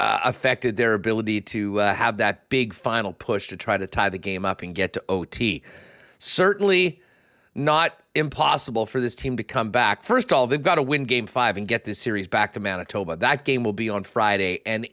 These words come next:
if they're able to do that, we'll have hockey at Canada Life Centre on Sunday for game number six and potentially a game seven on Monday night. And the one thing I'll say about the, uh, about the Ice Ream, and again,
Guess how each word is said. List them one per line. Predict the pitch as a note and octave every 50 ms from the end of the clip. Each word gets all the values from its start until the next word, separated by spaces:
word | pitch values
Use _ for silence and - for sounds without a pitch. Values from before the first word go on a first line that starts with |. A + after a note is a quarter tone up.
| _ _
if | - A3 A3+ F#3 - - - - _ _ _ _ _ _
they're | D3 D3+ D#3 - -
able | D#3+ D#3+ D3+ C#3+ C#3+
to | A#2+ A#2+
do | A2+ F#2 - C#3 F3+ F#3+
that, | D#3+ C#3+ A#2+ A2+ A2+ - - - - _ _ _ _ _ _ _ _ _ _ _ _ _ _
we'll | - A#2 C3 C#3 C#3
have | A#2+ - B2 B2+
hockey | C3 B2+ B2+ C3 - - A#2 G#2
at | G#2
Canada | - C3+ B2 A#2+ A#2 A2 A2
Life | G#2+ G#2+ G#2
Centre | - - - A#2+ A2 G#2+ G#2 G2+ - -
on | A2+ A2 G#2+ G#2
Sunday | G2+ - - - - D#3 D#3 F3 F#3 D#3 B2+ G2+ F2 E2 - _ - - _ _ _ _ _ _ _ _ _ _ _ _ _ _
for | _ - A#2 A2
game | G2+ - B2 B2 A#2+ B2
number | B2 A2+ G#2+ G#2
six | - - B2+ A#2+ A#2 - - A#2+
and | G2+ -
potentially | - - - - - - - C3+ D#3 F3 - - E3 C3 G#2+ G#2 G2 G2+ - -
a | G#2 A2 G#2+ G#2 - - -
game | G#2 F2 - A#2+ A#2 A#2+ A#2 A2+
seven | G#2+ - - - C#3+ B2+ B2+ G#2+ G#2 F#2+ G2 -
on | - G#2+ G#2+ G#2+ G#2 G2+ C#2+
Monday | G2 G2+ G#2 G2+ G2+ G2 G2 F#2
night. | F#2 G#2 G#2+ F#2+ F2 -
And | - A2+ B2+
the | C3+
one | D3+ G3 A3+ A3
thing | A#3+ F3
I'll | C3+ B2
say | A#2 - - C3 B2+
about | A#2 G#2 A2 G#2 -
the, | F#2
uh, | E2 F#2 G2+ G2 F2+ F#2+ G2+ F#2+ F#2
about | E2+ F#2 G#2+ A2 G2+
the | - F#2+ G2
Ice | A2 A#2+ A#2 - -
Ream, | F#2 F2+ F#2 F#2+ F#2+ - _ _ _ _ _ _ _ _ _ _ - -
and | - B2+ A#2
again, | G#2+ G2+ B2 A2+ G2+ F2